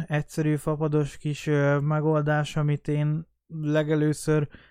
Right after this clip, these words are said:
még mielőtt itt valamilyen járvány vagy val-, valamilyen indult volna, már én próbáltam vele ismerkedni.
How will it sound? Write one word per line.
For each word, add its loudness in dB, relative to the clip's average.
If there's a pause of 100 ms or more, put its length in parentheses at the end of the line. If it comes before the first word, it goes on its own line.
(140)
még 2
mielőtt 2
itt -6
valamilyen 0
járvány 0
vagy -4
val-, -2
valamilyen -2
indult -8 (540)
volna, 2
már -2
én 0
próbáltam -2
vele -2
ismerkedni. -2